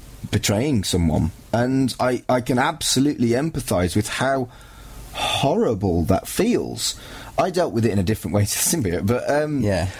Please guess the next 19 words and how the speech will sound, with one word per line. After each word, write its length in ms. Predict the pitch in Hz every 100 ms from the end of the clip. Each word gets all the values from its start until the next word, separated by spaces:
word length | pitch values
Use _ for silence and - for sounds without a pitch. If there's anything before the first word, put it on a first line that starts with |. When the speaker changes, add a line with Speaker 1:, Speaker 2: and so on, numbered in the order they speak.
| -
Speaker 1:
it, 220 | - 156 -
it, 180 | 226 -
Speaker 2:
You 140 | 120
Speaker 1:
it 20 | 220
Speaker 2:
didn't 120 | -
attach 280 | 104 123 127
yourself, 340 | 170 185 104
Speaker 1:
hurts. 160 | 95 98
Speaker 2:
attach 280 | - 101 -
yourself 260 | - 95
to 60 | 175
Speaker 1:
Even 280 | 240 240 233
though 80 | 220
Speaker 2:
someone. 120 | 190
Speaker 1:
you 200 | 202 185
were 60 |
in 140 | 180 165
the 100 | 139
wrong 720 | 127 151 214 156 87 64